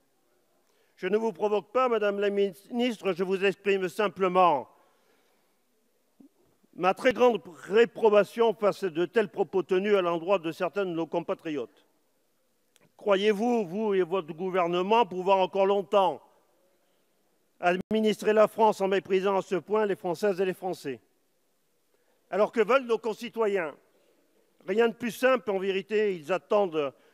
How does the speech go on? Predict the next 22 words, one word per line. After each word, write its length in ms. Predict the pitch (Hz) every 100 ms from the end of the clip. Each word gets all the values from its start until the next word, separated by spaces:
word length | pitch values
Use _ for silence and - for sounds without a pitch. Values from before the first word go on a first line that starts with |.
| _
que 80 | 180
le 160 | 180 185
droit 360 | 175 208 196
soit 260 | 165 165 175
dit 140 | 151
rapidement 840 | 170 170 185 160 175 196 175 131 -
quand 240 | 165 165
ils 140 | 165 165
vivent 240 | 190 160
un 80 | 151
conflit. 640 | 156 175 - 220 262 285 - _ _ _ _ _ _ _ _ _ _
Et 60 | 165
s'ils 180 | 208 208
sont 140 | 226
victimes 380 | 226 190 240 202
d'une 160 | 208
infraction 420 | 202 190 190 196 165
pénale, 680 | 175 185 254 262 190 127 - _ _ _ _ _ _
ils 160 | 180 180
espèrent 380 | 208 247 220 -
que 80 |
les, 340 | 196 190 185